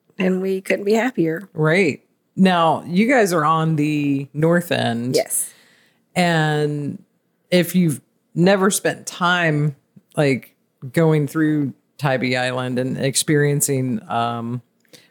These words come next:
Speaker 2: what life is like on Tybee time and
Speaker 1: <laughs>
Speaker 2: that sort of thing, uh, it's very, it's very interesting. It's not very big, uh,
Speaker 1: Yep.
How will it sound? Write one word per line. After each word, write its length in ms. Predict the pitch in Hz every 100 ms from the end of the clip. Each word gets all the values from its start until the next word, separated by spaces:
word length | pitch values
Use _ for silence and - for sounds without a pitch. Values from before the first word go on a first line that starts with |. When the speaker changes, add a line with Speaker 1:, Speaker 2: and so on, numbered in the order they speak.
| -
Speaker 2:
what 200 | 151 143
life 280 | 156 151 151
is 120 | 131
like 240 | 139 143
on 160 | 131 131
Tybee 360 | 147 135 127
time 680 | 123 - 165 156 147 139 139
and 240 | 131 131 185 208 190
Speaker 1:
<laughs> 180 | _
Speaker 2:
that 300 | 156 180 165
sort 240 | - 202 175
of 120 | 165
thing, 460 | 175 151 151 151 123
uh, 240 | 151 143 113
it's 300 | 185 185 143
very, 400 | 190 208 220 185
it's 260 | 190 180
very 400 | 160 185 196 190
interesting. 520 | 180 202 202 - 151
It's 260 | 147 151 -
not 340 | 170 165 170 -
very 240 | 185 185
big, 540 | 165 151 139 175 240
uh, 60 | 190
Speaker 1:
Yep. 240 | 151 139